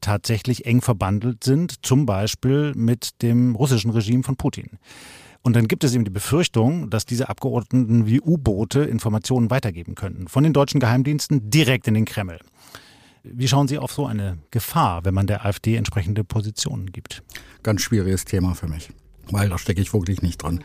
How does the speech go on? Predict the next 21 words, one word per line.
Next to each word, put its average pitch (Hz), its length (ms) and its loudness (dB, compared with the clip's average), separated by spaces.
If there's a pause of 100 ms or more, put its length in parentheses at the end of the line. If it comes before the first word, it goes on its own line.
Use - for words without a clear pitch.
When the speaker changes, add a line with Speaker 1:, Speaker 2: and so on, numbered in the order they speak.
(240)
Speaker 2:
Grundsätzlich 143 560 2
besteht 127 380 2
der - 120 -4
Anspruch 120 360 -4
aus 117 180 -6
meiner 120 260 2
Sicht 104 240 -8
schon, 139 380 2
weil 117 100 0
ein 113 100 2
bisschen 113 260 -2
Vertrauen 123 600 2
sollte 120 300 0
man 117 300 2
in 110 160 -4
eine 110 260 0
demokratisch 107 600 -2
gewählte 107 380 0
Partei 120 440 -2
schon 104 340 0
haben. 120 300 4